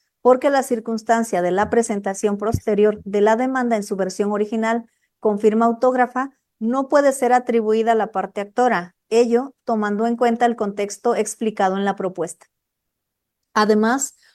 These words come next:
por un lado, la normatividad interna del pan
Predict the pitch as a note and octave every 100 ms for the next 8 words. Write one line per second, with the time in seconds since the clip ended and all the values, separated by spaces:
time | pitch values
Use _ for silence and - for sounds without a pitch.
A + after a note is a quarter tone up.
0 | _ A3+ A3 C4+ D4 C4 G#3+ G#3+ _ _
1 | - A3+ A3+ A3 A3 A3 G#3+ A3 A#3+ C#4+
2 | C#4 A#3+ A3+ A#3 G#3+ G3+ G3+ A#3